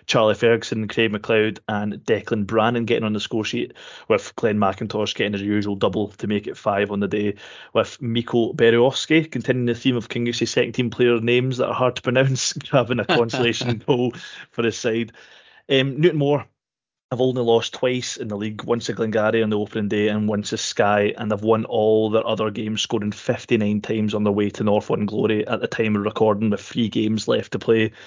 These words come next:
Speaker 1: Um, on the other hand, it's very, very strange that we won't be seeing Kingussie in North One next season. They are still levelling points with Glenurquhart at the bottom of the table, but Glenurquhart have three games in hand, and we need to have lo-, <laughs> lose,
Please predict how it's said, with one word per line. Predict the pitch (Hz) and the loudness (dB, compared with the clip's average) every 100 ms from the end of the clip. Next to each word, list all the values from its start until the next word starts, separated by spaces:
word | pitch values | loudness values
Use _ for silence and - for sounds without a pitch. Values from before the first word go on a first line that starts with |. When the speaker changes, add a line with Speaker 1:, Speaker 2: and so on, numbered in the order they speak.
| - - - - - _ _ - | -20 -20 -20 -20 -20 _ _ 2
Speaker 1:
Um, | 135 131 131 - _ _ _ - | 4 4 0 -6 _ _ _ -2
on | 143 | 2
the | 147 | 6
other | 156 | 6
hand, | 135 143 135 - | 4 2 0 -2
it's | 117 110 | -4 -2
very, | 117 135 143 131 | 0 2 0 0
very | 123 120 | 2 2
strange | 117 - 117 113 120 107 - | 2 0 2 2 0 -4 -4
that | 120 | -4
we | 113 | -2
won't | 110 113 | -2 -4
be | 107 | -4
seeing | - 110 101 | -4 -4 -2
Kingussie | 113 107 104 - 117 104 | -2 0 0 2 0 0
in | 110 110 | -2 2
North | 107 110 120 | 2 2 0
One | 110 | 0
next | 110 - - | 0 -2 -2
season. | 110 110 107 - 120 | 0 0 -2 -2 4
They | 123 | 4
are | 117 | 4
still | - 135 131 | 2 4 6
levelling | 123 117 117 | 4 4 -2
points | 101 113 113 | 0 -2 -2
with | 98 | -4
Glenurquhart | 117 110 - 95 | -2 -2 -2 -2
at | |
the | 107 | 0
bottom | 107 110 | 0 -2
of | 107 | -2
the | |
table, | 107 110 110 | -2 -2 0
but | 98 101 | -2 -4
Glenurquhart | 113 107 - | -2 -2 -4
have | 107 | -6
three | - 127 | -2 -2
games | 104 110 104 | 0 -2 -2
in | 110 | -2
hand, | 104 104 107 | -2 -2 -2
and | 107 | -4
we | 107 | -4
need | 107 104 | -4 -4
to | 110 | -2
have | 101 110 113 _ - | 0 -2 -12 _ -8
lo-, | 120 151 - - | -2 -2 0 0
<laughs> | 113 | 2
lose, | 127 113 | 2 2